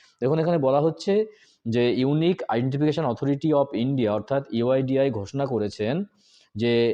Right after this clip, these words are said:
যারা আঠারো বছরের বেশি বয়স, যারা আধার কার্ড করতে চাইছেন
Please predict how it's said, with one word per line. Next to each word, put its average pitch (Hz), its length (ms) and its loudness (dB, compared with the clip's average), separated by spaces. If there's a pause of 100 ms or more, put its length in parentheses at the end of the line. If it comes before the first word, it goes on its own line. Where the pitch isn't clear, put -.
(120)
যারা 131 300 4
আঠারো 120 340 0
বছরের 160 400 0 (340)
বেশি 120 400 -2
বয়স, 120 420 2 (500)
যারা 127 300 2
আধার 120 300 0
কার্ড 147 280 0
করতে 123 280 -2 (120)
চাইছেন 113 540 -2